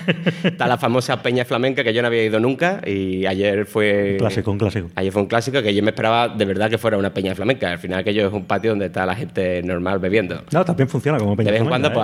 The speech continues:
Speaker 1: pues,
Speaker 2: ¿eh?
Speaker 1: ayer, ayer estaba un poco off. <laughs> Pero bien, bien.
Speaker 2: Y te preguntan también si has jugado al Space Alert.
Speaker 1: No he jugado. Es de los pocos colaborativos a los que le tengo, porque a mí, más que, además por el tema de jugar el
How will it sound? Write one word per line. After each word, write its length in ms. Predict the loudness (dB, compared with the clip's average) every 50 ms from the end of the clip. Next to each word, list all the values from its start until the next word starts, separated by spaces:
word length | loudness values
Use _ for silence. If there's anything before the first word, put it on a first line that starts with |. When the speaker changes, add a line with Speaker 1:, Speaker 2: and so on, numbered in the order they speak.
| 0 0
Speaker 1:
pues, 20 |
Speaker 2:
¿eh? 100 | 0 2
Speaker 1:
ayer, 100 | 2 0
ayer 220 | 0 0 0 0 0
estaba 160 | 0 -2 -2
un 80 | 0 -2
poco 200 | -2 -2 -2 -2
off. 240 | -2 -4 -6 -6 -16 -20 -20 -20 -20 -20 -20 -8 -4 -4
<laughs> 1400 | -4 -2 -4 -6 -8 -6 -4 -4 -4 -2 -2 -4 -2 -2 -2 -2 0 -2 -4 -4 -4 -10 -8 -6 -4 -6 -6 -4 -2
Pero 160 | -2 -2 0
bien, 220 | 0 0 0 0
bien. 220 | 0 -2 -2 -4 -6 -12 -10 -4
Speaker 2:
Y 100 | -2 -2
te 120 | 0 0 0
preguntan 360 | 0 2 2 2 0 0 0
también 280 | 0 0 0 0 0 0
si 120 | 0 -2
has 100 | -2 0
jugado 260 | 0 0 0 2 2
al 80 | 2 0
Space 300 | 0 0 -2 -2 -2 -2
Alert. 240 | -4 -4 -6 -8 -12 -16 -20 -20 -20 -12 -6 -2
Speaker 1:
No 140 | 2 2 2
he 20 |
jugado. 380 | 2 2 0 0 -2 -6 -10 -14 -18 -20 _ _ -2
Es 220 | 0 0 2 2
de 80 | 2 2
los 120 | 0 0
pocos 240 | 0 2 2 2 2
colaborativos 480 | 2 2 4 4 2 2 2 2 4 4
a 20 |
los 100 | 4 2
que 80 | 2 2
le 80 | 0 2
tengo, 320 | 2 2 2 2 2 0
porque 200 | 0 -2 0 0
a 40 | 0 0
mí, 80 | -2 -6 -8 -18 -20 _ _ -4
más 240 | -2 0 0 0 0
que, 240 | 0 2 2 2 2
además 320 | 2 2 2 2 2 0 0 0
por 100 | 0 0
el 140 | 0 0
tema 240 | 0 0 2 2 2
de 340 | 4 4 4 4 4 2 0
jugar 220 | 0 0 2 4 4
el 220 | 4 2 0 -2